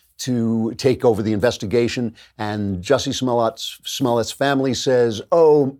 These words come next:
O M G, that would be a big win for us." After that, Fox recused herself from the prosecution,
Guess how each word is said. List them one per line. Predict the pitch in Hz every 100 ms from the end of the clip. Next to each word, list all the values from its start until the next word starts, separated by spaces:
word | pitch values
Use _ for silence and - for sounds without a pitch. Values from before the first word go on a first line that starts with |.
| 156
O | 180
M | 165 151 131
G, | 113 117 107 104 107
that | 120 131
would | 117
be | 117
a | 104
big | 123 117 98 113
win | 101 101 127 101 87 87 - -
for | - 131 135
us." | 170 - - - _ _
After | 151 214 - 147
that, | 92 87 82 - _ _ _ _ -
Fox | - 151 151 147 - - _ _ _
recused | - 143 127 - 240 240
herself | - - 104 95
from | - 123
the | 127
prosecution, | 147 143 - 120 190 202 - 82